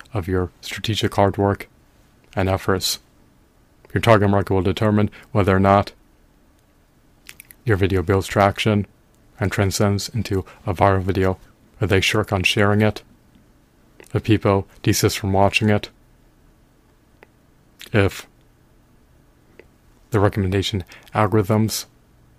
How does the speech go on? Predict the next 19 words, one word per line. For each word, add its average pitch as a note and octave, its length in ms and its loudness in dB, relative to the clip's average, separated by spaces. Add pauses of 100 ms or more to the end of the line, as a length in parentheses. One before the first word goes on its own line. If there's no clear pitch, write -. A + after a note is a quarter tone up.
(1600)
do G#2+ 100 0
not G2 240 2
promote G2+ 380 2
it, A2 180 0 (1500)
then G2 260 2
it's F#2+ 140 -2
inapt G#2 320 0
to - 60 -4
go F#2+ 160 2
viral. G2 400 2 (1080)
So G2 340 0 (640)
make A#2 160 4
sure A#2 180 4
that G2+ 220 0
you G2+ 240 2 (280)
utilize G2+ 640 4 (680)
the G#2+ 100 2
utmost G2+ 460 -2
efficacious G#2+ 760 -4